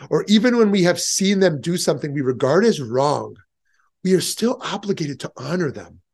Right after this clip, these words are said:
As a Jewish community, we've done so much to help singles meet one another, and we can do more,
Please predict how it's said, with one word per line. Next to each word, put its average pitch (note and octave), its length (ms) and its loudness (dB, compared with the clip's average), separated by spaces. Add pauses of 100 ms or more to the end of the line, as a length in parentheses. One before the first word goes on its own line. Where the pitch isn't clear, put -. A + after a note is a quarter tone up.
(880)
As F#3+ 140 4
a A3 80 4
Jewish A#3 360 4
community, G#3 500 2
we've F3+ 200 -2
done F3+ 200 2
so A3 420 4
much F#3 340 0
to D#3 120 -2
help D#3 240 -2
singles E3 520 2
meet D3 280 -4
one C3 160 -2
another, A2+ 460 -8 (200)
and B2+ 140 -6
we E3+ 60 2
can G3+ 160 2
do G#3 100 2
more, F#3+ 400 2